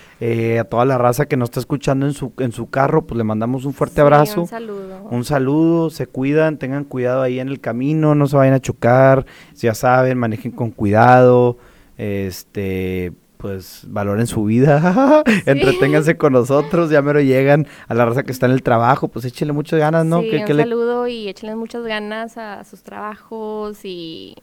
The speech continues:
Speaker 2: que inicien sus días con actitud positiva y les va a ir bien, yo pienso.
Speaker 1: Ándale, siempre hay que decir que el día de mañana van a pasar cosas maravillosas.
Speaker 2: Sí.
Speaker 1: Y luego hoy van a pasar cosas maravillosas al día siguiente.
Speaker 2: Sí, todos
Speaker 1: Y
Speaker 2: los
Speaker 1: así
Speaker 2: días,
Speaker 1: díganlo.
Speaker 2: todos los días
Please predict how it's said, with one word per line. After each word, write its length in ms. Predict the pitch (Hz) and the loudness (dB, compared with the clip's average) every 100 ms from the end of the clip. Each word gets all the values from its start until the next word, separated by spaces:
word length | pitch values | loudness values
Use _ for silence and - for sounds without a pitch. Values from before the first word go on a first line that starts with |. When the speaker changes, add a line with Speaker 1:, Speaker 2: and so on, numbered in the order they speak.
| - | -20
Speaker 2:
que 80 | - | -10
inicien 320 | 233 214 233 | -8 -6 -8
sus 240 | 254 294 247 | -10 -12 -10
días 720 | 247 254 277 285 - _ _ | -8 -6 -6 -8 -14 _ _
con 160 | - 233 | -10 -8
actitud 460 | 233 233 233 233 | -6 -8 -8 -10
positiva 500 | 220 254 285 262 269 | -8 -12 -10 -8 -8
y 300 | 294 277 233 | -8 -12 -14
les 160 | 247 214 | -16 -18
va 60 | - | -16
a 40 | |
ir 80 | 226 | -16
bien, 160 | 226 _ - | -18 _ -18
yo 140 | 233 | -18
pienso. 280 | - 110 - _ _ - - | -16 -20 -20 _ _ -20 -12
Speaker 1:
Ándale, 400 | 107 110 110 104 | -6 -4 -2 -4
siempre 240 | - 110 | -6 -6
hay 60 | 123 | -6
que 120 | - | -4
decir 220 | 117 123 | -4 -4
que 200 | 110 127 117 | -4 -4 -4
el 180 | 117 107 | -6 -2
día 160 | 117 | 0
de 80 | 127 | 0
mañana 540 | 131 120 120 131 135 - _ - | 0 -2 -2 0 -2 -6 _ -12
van 200 | 113 113 | -4 -4
a 60 | |
pasar 260 | 120 117 117 | -4 -4 -6
cosas 240 | - 117 | -6 -6
maravillosas. 540 | 120 110 98 90 85 - | -4 -4 -4 -6 -8 -10
Speaker 2:
Sí. 360 | 214 208 - 98 | -10 -10 -12 -8
Speaker 1:
Y 120 | 107 | -6
luego 340 | 104 104 110 120 | -4 -4 -2 0
hoy 160 | 143 | 0
van 160 | 127 127 | -2 -6
a 40 | |
pasar 200 | 113 117 | -6 -8
cosas 200 | 120 120 | -8 -6
maravillosas 600 | 113 107 101 127 139 135 | -6 -6 -4 -6 -8 -14
al 260 | - 107 98 | -10 -8 -6
día 140 | 101 | -8
siguiente. 380 | - 107 85 - | -10 -12 -12 -14
Speaker 2:
Sí, 140 | 226 214 - | -14 -14 -12
todos 160 | 208 | -6
Speaker 1:
Y 40 | 113 | -6
Speaker 2:
los 40 | |
Speaker 1:
así 140 | 110 131 | -2 -2
Speaker 2:
días, 120 | 135 | 0
Speaker 1:
díganlo. 320 | 143 135 104 - - _ _ - | 2 0 -2 -8 -20 _ _ -18
Speaker 2:
todos 200 | 208 208 | -14 -12
los 160 | 226 | -12
días 520 | 220 226 233 233 - | -10 -8 -8 -10 -16